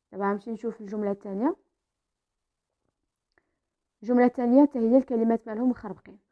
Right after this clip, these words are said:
وبنفس الطريقة كن-، كنقدر نحيد عليا أول كلمة باش غادي يبدا النص وآخر كلمة باش غيسالي النص، حيت كنشوف شكون اللي فيها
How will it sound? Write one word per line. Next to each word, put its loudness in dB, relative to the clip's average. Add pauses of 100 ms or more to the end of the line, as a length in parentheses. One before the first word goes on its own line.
(300)
وبنفس 2
الطريقة -8
كن-، -8 (400)
كنقدر -10
نحيد -2
عليا -2 (360)
أول 4
كلمة -8
باش -10
غادي -10
يبدا -14
النص -8
وآخر -12 (140)
كلمة -8
باش -20
غيسالي -16
النص، -4 (460)
حيت -8
كنشوف -8
شكون -2
اللي 2
فيها -2